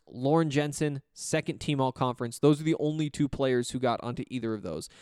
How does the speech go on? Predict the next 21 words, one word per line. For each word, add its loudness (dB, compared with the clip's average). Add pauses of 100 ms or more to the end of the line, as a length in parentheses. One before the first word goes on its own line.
(180)
Uh, 2
they 6
also 6
have 4
Morgan 0
Malley -4 (800)
at -4
twelve 8
points 0
per -2
game. -4 (260)
She's 4
a, 8
she's 4
a 6
big 4
who 0
comes 2
off 0
the -4
bench. -6